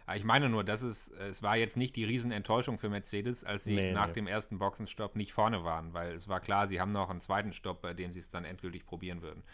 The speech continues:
Speaker 1: Und das wusste natürlich auch Red Bull und die Frage war, es war völlig klar, das hat Max auch am Boxenfunk sogar gesagt, ähm, er sagte, äh, "We can't get ourselves an undercut again." Und es war völlig
Speaker 2: Ja.
Speaker 1: klar, Red Bull darf es nicht zulassen,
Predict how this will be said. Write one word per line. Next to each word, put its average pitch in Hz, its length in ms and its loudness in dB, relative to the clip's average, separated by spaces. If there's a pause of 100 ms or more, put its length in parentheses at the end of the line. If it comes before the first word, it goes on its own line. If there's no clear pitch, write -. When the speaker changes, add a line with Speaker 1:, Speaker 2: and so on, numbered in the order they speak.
(420)
Speaker 1:
Und 107 240 2
das 107 160 6
wusste 131 260 4
natürlich 127 400 4
auch 107 140 0
Red 135 200 4
Bull 113 260 4
und 120 100 -2
die 113 80 -4
Frage 107 360 2
war, 110 300 8 (240)
es 95 240 -6
war 113 140 4
völlig 131 260 6
klar, 101 260 10
das 101 140 2
hat 101 140 2
Max 107 240 4
auch 104 100 2
am 101 160 2
Boxenfunk 104 500 -2
sogar 90 220 -2
gesagt, 90 500 -2
ähm, 98 380 -8
er 92 80 -6
sagte, 101 340 -2
äh, 92 380 -6
"We 98 60 -6
can't 98 340 -6
get 98 140 -2
ourselves 98 420 -2
an 87 80 -4
undercut 95 460 -2
again." 92 420 -4
Und 95 160 -4
es 95 100 -6
war 92 140 2
völlig 139 320 6
Speaker 2:
Ja. - 60 -12
Speaker 1:
klar, 123 320 6 (200)
Red 107 200 0
Bull 117 180 4
darf 117 320 8
es 143 140 -4
nicht 139 200 0
zulassen, 143 520 2